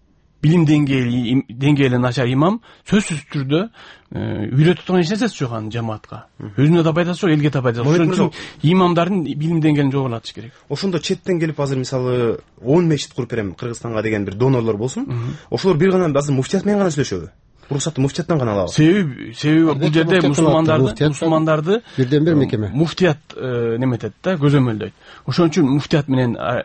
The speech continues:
Speaker 1: неме, ги-, муфтият аркылуу кирип атышат булар. Эгерде, мисалы үчүн,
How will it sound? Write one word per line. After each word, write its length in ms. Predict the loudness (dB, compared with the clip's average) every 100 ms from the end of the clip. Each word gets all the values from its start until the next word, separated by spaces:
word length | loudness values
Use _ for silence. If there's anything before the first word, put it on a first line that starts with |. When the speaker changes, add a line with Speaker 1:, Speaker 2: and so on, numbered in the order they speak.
| -6
Speaker 1:
неме, 260 | -2 0 2
ги-, 160 | 2
муфтият 380 | 0 0 0 0
аркылуу 300 | -2 -2 -4
кирип 180 | -4 -6
атышат 240 | -8 -12 -12
булар. 240 | -14 -14 _ -20 -20 -4
Эгерде, 420 | 2 4 4 2 0 -10 -6
мисалы 240 | -2 0
үчүн, 220 | 0 -2